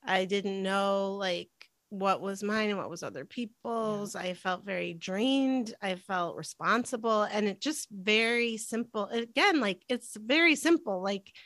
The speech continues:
Speaker 1: hearing your guides is simple. These techniques are simple, but so profound.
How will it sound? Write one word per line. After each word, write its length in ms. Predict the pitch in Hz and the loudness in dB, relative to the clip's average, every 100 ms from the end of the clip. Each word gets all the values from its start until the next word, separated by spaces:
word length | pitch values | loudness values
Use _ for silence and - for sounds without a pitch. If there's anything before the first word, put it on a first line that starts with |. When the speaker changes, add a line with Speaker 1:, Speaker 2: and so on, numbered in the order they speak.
| - - | -20 -2
Speaker 1:
hearing 280 | 247 247 | 4 6
your 120 | 254 214 | 6 4
guides 280 | 190 208 | 2 0
is 100 | 240 | -2
simple. 440 | - 262 254 277 269 - - - | -6 -6 -2 -2 -2 -8 -16 -6
These 180 | 262 | -6
techniques 480 | - 311 294 302 - | -6 -6 -2 -4 -4
are 80 | 247 | -8
simple, 480 | 233 277 269 240 214 | -4 -4 -2 -2 -4
but 200 | 196 196 | -4 -8
so 680 | - - 214 202 196 185 190 - _ | -8 -6 -2 -2 -2 -4 -6 -14 _
profound. 600 | 202 196 180 170 170 | -10 -8 -8 -8 -10